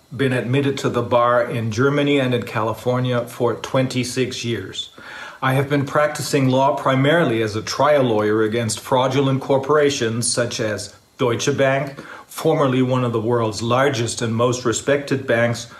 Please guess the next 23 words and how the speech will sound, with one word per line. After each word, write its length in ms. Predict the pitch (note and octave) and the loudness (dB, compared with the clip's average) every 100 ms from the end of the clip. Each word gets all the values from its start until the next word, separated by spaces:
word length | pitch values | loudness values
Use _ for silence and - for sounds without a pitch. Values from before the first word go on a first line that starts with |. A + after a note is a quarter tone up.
| - | -14
today 580 | - B2+ D#3+ C#3+ A#2 G2+ - - - | -6 0 4 4 2 -2 -10 -16 -2
one 140 | B2+ | 0
of 80 | B2 | 2
the 40 | |
most 300 | B2+ B2 A2+ | 2 2 0
toxic 460 | - B2+ B2+ - C3 | -2 0 0 -2 -4
criminal 440 | - C3+ B2+ A#2+ - | 0 2 2 0 2
organizations 840 | B2 A#2 A#2 G#2+ A#2 A2 A#2+ A2+ A2+ | 0 2 0 2 2 0 -2 -2 -2
in 140 | G#2+ | 0
the 80 | A2+ | 0
world. 400 | G#2+ G2 F2 F2 - - - - - _ | 0 -2 -8 -14 -20 -20 -20 -20 -20 _
V 160 | A2+ C3+ | 0 2
W, 540 | D#3 D#3+ D3 F#2+ F#2 - - - | 4 2 2 0 -6 -12 -20 -8
one 160 | A#2 B2 | 0 2
of 60 | A#2+ | 4
the 80 | |
world's 400 | B2+ C3 C3 G#2+ | 2 4 2 2
largest 560 | B2+ C3 D3 D3 D3+ - | 2 4 2 2 0 0
and 120 | A#2+ | 0
most 280 | B2 A#2+ - | 2 0 0
respected 560 | A#2 - C3+ - C3+ C#3 | -2 0 0 0 -2 0
car 260 | D#3+ E3 | 0 2
manufacturers, 960 | D3 A2 G#2 G2 G2+ G2 A#2 A2+ - | 2 0 -2 -2 -2 0 0 0 -2